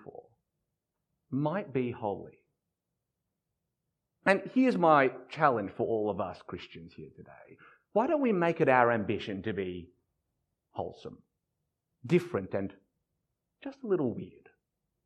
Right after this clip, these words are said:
We strive so hard to make ourselves acceptable to the world. Peter's saying, "Don't bother. Distinguish yourself.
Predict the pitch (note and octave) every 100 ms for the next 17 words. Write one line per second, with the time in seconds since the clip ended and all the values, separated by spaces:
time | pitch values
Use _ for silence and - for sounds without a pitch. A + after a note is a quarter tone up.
0 | _ _ _ _ G#3+ G#3 - A3 B3 B3+
1 | C4 - - G#3 G#3+ G#3 F#3 C#3 B2+ D3
2 | D#3+ F3+ F#3 F3 - D#3+ - - - -
3 | E3 _ D3+ A#2+ A2+ B2 G#2 G#2 G2 -
4 | _ _ _ _ _ _ _ _ _ _
5 | _ _ - G#3+ F3 - - G#2+ G2+ G2
6 | G2 _ _ _ _ _ _ _ _ _
7 | _ _ _ _ _ _ _ F#3 F#3 -
8 | - - _ _ _ _ _ _ _ _
9 | _ _ _ _ _ _ E3 - - G#3+
10 | G#3+ C#3+ A2 - F2+ D#2 - C#2